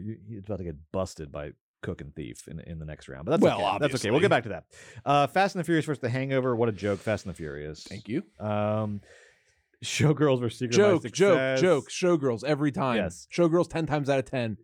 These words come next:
Speaker 1: Uh,
Speaker 2: Secret of My Success, not good movie. All right, fourteen. All right, ready for the next one, Brett? Final bracket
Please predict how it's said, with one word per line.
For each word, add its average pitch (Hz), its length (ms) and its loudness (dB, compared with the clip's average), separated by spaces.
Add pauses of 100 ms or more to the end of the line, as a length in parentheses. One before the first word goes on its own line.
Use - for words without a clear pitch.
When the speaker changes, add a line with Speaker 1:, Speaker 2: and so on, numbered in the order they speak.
(120)
Speaker 1:
Uh, 113 300 4
Speaker 2:
Secret 156 160 4
of 143 60 0
My 135 100 2
Success, 120 480 -2 (120)
not 104 320 -4
good 98 160 -4
movie. 90 760 -6 (500)
All 160 80 4
right, 151 140 4
fourteen. 196 580 2
All 143 140 2
right, 139 100 2
ready 147 220 2
for 147 100 2
the - 0 -
next 147 240 0
one, 170 140 0
Brett? 170 280 0
Final 196 460 4
bracket 156 600 2